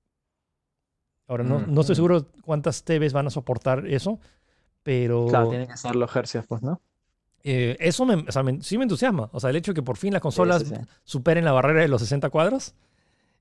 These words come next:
Speaker 1: Eh,
Speaker 2: Sí, sí, sí.
Speaker 1: y de hecho, tec-,
Speaker 2: Finalmente.
Speaker 1: tecni-, técnicamente la Xbox One X, que la, la, la, la actual puede, pero no, no hay ni un juego que su-, que, que, que soporte y,
Speaker 2: Que
Speaker 1: y peor,
Speaker 2: haga, claro.
Speaker 1: y peor aún, aún las T Vs. La, los televisores, si es que no tienen,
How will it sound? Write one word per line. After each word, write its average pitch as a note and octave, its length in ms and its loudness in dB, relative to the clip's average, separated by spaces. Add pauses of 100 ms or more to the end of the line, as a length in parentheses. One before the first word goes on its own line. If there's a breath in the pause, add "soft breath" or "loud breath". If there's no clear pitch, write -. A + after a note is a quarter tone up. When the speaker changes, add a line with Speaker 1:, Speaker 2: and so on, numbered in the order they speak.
(140)
Speaker 1:
Eh, A2 880 0
Speaker 2:
Sí, A2 140 -8
sí, - 160 -16
sí. A2 60 -18 (120)
Speaker 1:
y C#3 80 -4
de D#3 100 4
hecho, G#3+ 180 2
tec-, A3+ 120 -2
Speaker 2:
Finalmente. A3+ 300 0
Speaker 1:
tecni-, B3 260 -2
técnicamente B3+ 400 2
la E3+ 160 6
Xbox F3 300 2
One F3 180 2
X, - 300 -6 (440)
que A#2+ 240 -2
la, A2 240 -4
la, A2+ 280 -4
la, A#2 200 -4
la A#2 140 -2
actual D3+ 380 2
puede, E3+ 680 2
pero B2+ 240 0
no, D3 480 0 (140)
no C#3 160 -2
hay D3+ 80 4
ni D#3 100 6
un D#3+ 80 4
juego E3 240 4
que C#3+ 80 -2
su-, C4+ 300 -10
que, A2 460 -4
que, A2+ 480 -8 (480)
que - 80 -16
soporte F3 320 -2
y, C#3 160 2
Speaker 2:
Que A#2 340 -2
Speaker 1:
y C#3 80 4
peor, D#3 180 4
Speaker 2:
haga, A2+ 160 -2
claro. G#2+ 340 -2
Speaker 1:
y D#3 100 -4
peor D3+ 180 2
aún, F3 300 2
aún E3 220 -4
las E3 160 -2
T G3+ 120 2
Vs. - 260 -4
La, B2 260 -4
los B2 140 -6
televisores, E3 480 0
si C#3+ 100 -8
es - 40 -8
que - 80 -4
no C3 140 -2
tienen, C#3+ 340 -2